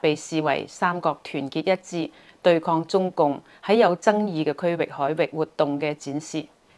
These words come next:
模擬訓練包括碰撞、火災同人員落水事故。呢次演練喺日本西南部海岸進行，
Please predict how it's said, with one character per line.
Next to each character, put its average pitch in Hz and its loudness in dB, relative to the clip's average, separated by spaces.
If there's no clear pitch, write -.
模 175 2
擬 185 0
訓 208 6
練 180 2
包 202 6
括 190 6
碰 170 -2
撞、 147 0
火 151 2
災 208 4
同 143 -4
人 131 -6
員 135 -6
落 143 -2
水 156 -4
事 156 -6
故。 151 -4
呢 247 4
次 214 -2
演 170 0
練 160 0
喺 165 0
日 147 2
本 147 0
西 202 2
南 143 -4
部 143 0
海 160 0
岸 147 0
進 151 -4
行， 147 -12